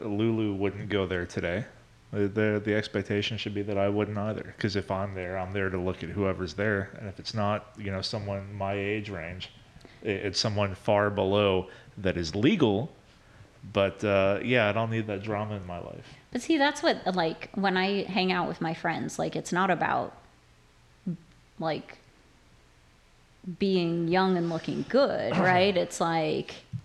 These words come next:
Speaker 1: Oh, I, I totally understand it. And the, the European with the, the Speedo changes wasn't changing Speedos 'cause he
Speaker 2: Well,
Speaker 1: was,
Speaker 2: I don't
Speaker 1: he was
Speaker 2: know,
Speaker 1: in the
Speaker 2: though.
Speaker 1: best shape ever.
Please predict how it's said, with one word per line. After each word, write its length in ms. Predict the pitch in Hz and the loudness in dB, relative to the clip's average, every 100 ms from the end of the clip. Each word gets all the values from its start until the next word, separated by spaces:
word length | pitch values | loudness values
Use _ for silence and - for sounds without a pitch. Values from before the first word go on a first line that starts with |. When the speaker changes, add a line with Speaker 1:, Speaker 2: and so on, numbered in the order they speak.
| - | 2
Speaker 1:
Oh, 120 | 120 | 6
I, 320 | 107 110 123 | 6 4 4
I 20 | 127 | 2
totally 400 | - 151 131 113 | 4 2 2 0
understand 500 | 104 101 123 120 107 | -4 -6 -2 2 4
it. 120 | 98 | 4
And 120 | 104 | 4
the, 280 | 104 101 98 | 4 4 4
the 80 | 101 | 4
European 580 | 104 110 98 117 110 101 | 4 2 0 -2 -4 -6
with 140 | 92 | -4
the, 220 | 95 95 | -2 -2
the 60 | 92 | -4
Speedo 360 | - 117 107 95 | -2 0 0 0
changes 440 | 104 92 95 90 | -2 0 -2 2
wasn't 320 | 101 98 98 | 2 2 0
changing 340 | - 107 92 92 | -2 -2 -2 -2
Speedos 500 | - 104 92 90 - | 0 0 0 -6 -8
'cause 140 | 98 | -6
he 160 | - 98 | -2 2
Speaker 2:
Well, 140 | 220 | 4
Speaker 1:
was, 100 | 196 | 6
Speaker 2:
I 80 | 220 | 6
don't 140 | 233 | 6
Speaker 1:
he 40 | 208 | 6
was 100 | 196 | 4
Speaker 2:
know, 60 | 175 | 4
Speaker 1:
in 60 | |
the 40 | 170 | 2
Speaker 2:
though. 60 | |
Speaker 1:
best 220 | 170 90 - | 2 2 2
shape 300 | 101 87 104 | 2 2 4
ever. 260 | 107 85 | 2 2